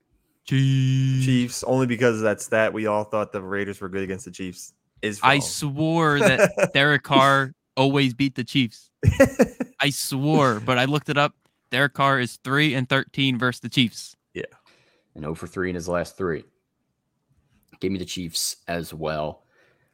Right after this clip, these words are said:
Speaker 3: Raiders did look good in a bounce back, but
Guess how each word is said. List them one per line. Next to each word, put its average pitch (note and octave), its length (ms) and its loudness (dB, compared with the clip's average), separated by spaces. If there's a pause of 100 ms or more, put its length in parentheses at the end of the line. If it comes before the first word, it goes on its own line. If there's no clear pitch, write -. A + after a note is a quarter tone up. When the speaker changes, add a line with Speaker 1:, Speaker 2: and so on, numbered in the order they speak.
Speaker 3:
Raiders F#2 320 -4
did E2+ 180 -8
look F2 160 -8
good F2+ 140 -6
in E2+ 80 -6
a E2 60 -8
bounce E2 260 -8
back, - 360 -6 (100)
but F#2+ 380 0